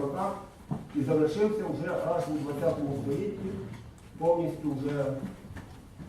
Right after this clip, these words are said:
у двадцять першому столітті, вибачаюся, вже повністю завершився процес. Якщо ми,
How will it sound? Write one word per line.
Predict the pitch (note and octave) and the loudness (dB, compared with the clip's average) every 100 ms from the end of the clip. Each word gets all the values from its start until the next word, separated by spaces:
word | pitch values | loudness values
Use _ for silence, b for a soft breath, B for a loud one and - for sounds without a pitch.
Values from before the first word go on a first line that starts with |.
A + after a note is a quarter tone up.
| - - - - - - - C3+ | -14 -14 -14 -12 -12 -12 -8 2
у | D3 D3 - - | 6 6 4 4
двадцять | E3+ F3 | 4 6
першому | F#3 E3 D3 C3+ | 4 4 4 0
столітті, | D3 D#3 - F3+ | 0 0 0 -2
вибачаюся, | F3 E3+ F3 E3+ D3+ | 0 0 4 4 4
вже | C3 C#3 | 2 0
повністю | F3+ F#3 E3+ D3 C3+ | 0 0 0 0 0
завершився | C#3 C#3+ C#3 E3+ D#3 C#3+ | 0 0 -2 -4 -4 -2
процес. | D3 - - - - - B3 - F#3+ A3+ G#3+ - - - - - - - - - - - G#2+ A#2 F#2+ F#2 - - - - | -2 -4 -6 -8 -10 -8 -8 -10 -8 -8 -8 -10 -14 -14 -16 -14 -14 -14 -10 -8 -8 -10 -10 -10 -8 -10 -12 -14 -16 -8
Якщо | B3 A#3 A#3 B3 | 0 0 2 6
ми, | B3+ A#3+ A3+ | 8 10 8